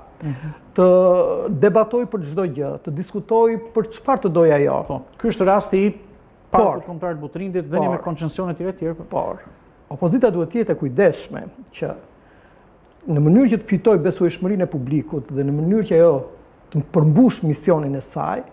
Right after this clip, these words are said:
Speaker 2: opozita duhet të shkojë e përgatitur kur hap debate. Le të marrim, unë po ju tregoj pse opozita sot, me këtë debat që ka hapur,
Speaker 1: Mhm.
Speaker 2: është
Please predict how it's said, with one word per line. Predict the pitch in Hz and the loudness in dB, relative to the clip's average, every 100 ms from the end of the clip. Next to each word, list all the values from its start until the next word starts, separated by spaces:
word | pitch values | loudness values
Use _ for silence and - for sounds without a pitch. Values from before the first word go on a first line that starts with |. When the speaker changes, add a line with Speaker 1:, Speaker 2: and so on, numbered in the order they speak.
| _ _ _ - - - | _ _ _ -20 -20 -6
Speaker 2:
opozita | 160 185 247 254 202 | 2 4 4 4 2
duhet | 185 190 - | 0 -2 -10
të | - | -14
shkojë | - - 214 - | -12 2 4 4
e | 180 | 0
përgatitur | 170 151 156 - 220 165 - | 0 2 0 0 -2 -2 -4
kur | 170 131 | -4 0
hap | 175 127 | -2 0
debate. | 160 127 143 - - - _ _ _ _ - - - | -2 -2 -4 -6 -14 -20 _ _ _ _ -20 -18 0
Le | 214 | 2
të | 254 | 2
marrim, | 214 233 247 247 277 | -2 -2 -2 -4 -8
unë | 214 247 | -6 0
po | |
ju | 233 | 0
tregoj | 233 208 233 | 0 0 0
pse | - - | 0 2
opozita | 233 233 165 180 175 | 2 2 0 0 -2
sot, | - 160 170 - | -2 -4 -4 -6
me | 165 | -8
këtë | 170 170 | -4 -2
debat | 151 170 165 | 0 0 -2
që | 156 | -4
ka | 151 | -6
hapur, | 135 165 170 220 220 | -2 -2 -2 -4 -4
Speaker 1:
Mhm. | 160 135 165 - - - | -8 -8 -10 -12 -20 0
Speaker 2:
është | 220 220 | 2 2